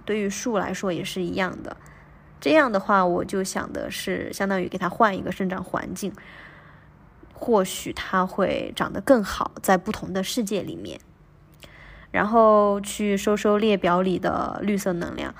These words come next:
特别好的那种朋友的话，我会拯救一下他的绿色能量。一般般的朋友，我就视而不见。最后呢，就是给我喜欢的一个朋友送能量鱼，每天都要送。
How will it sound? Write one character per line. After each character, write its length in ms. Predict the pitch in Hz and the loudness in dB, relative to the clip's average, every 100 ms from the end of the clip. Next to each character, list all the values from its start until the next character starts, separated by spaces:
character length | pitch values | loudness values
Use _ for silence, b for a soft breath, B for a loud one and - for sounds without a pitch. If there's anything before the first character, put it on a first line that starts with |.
| B B | B B
特 100 | - | 2
别 100 | 285 | 4
好 240 | 247 214 - | 4 4 2
的 80 | 196 | 0
那 140 | 208 | 0
种 160 | 196 180 | 0 -2
朋 220 | 185 180 | 0 0
友 100 | 185 | 2
的 120 | 175 | 2
话， 120 | 190 | 2
我 120 | 170 | 2
会 420 | 165 185 170 170 - - | 2 2 2 -2 -8 -2
拯 160 | 185 175 | -2 6
救 180 | 220 | 6
一 60 | 180 | 6
下 180 | 175 175 | 4 2
他 100 | 190 | 2
的 120 | 170 | 0
绿 160 | 175 180 | -2 -2
色 160 | - | -4
能 200 | - 117 | -6 -8
量。 160 | - - B B B B | -10 -12 B B B B
一 80 | 254 | 4
般 120 | 277 | 6
般 140 | 294 | 6
的 80 | 254 | 6
朋 180 | - 190 | 4 4
友， 100 | 185 | 4
我 120 | 180 | 2
就 160 | 185 180 | 0 -2
视 180 | - 196 | 4 4
而 120 | 175 | 4
不 120 | 175 | -2
见。 360 | 156 208 - - B B B B B | 0 0 0 -10 B B B B B
最 140 | - | 4
后 220 | 247 277 247 | 6 6 6
呢， 360 | 226 208 202 | 6 4 4
就 140 | 202 220 | 2 -2
是 140 | 208 | 0
给 120 | 190 | 0
我 140 | 185 202 | 2 2
喜 180 | - | -2
欢 220 | 196 196 190 | 0 2 4
的 240 | 185 175 | 4 2
一 80 | 170 | 2
个 140 | 180 | 0
朋 220 | 180 185 | 0 0
友 180 | 180 180 | 2 2
送 580 | 180 202 185 180 170 165 - - - - - - - - | 2 2 2 2 0 -2 -6 -16 -20 -20 -20 -20 -8 -2
能 120 | 175 | 4
量 240 | 196 190 | 6 4
鱼， 180 | 165 - - | 2 -4 -2
每 160 | 156 | 0
天 260 | 175 214 208 | 0 0 4
都 120 | 208 | 6
要 180 | 202 180 | 6 6
送。 240 | - 165 | 2 -4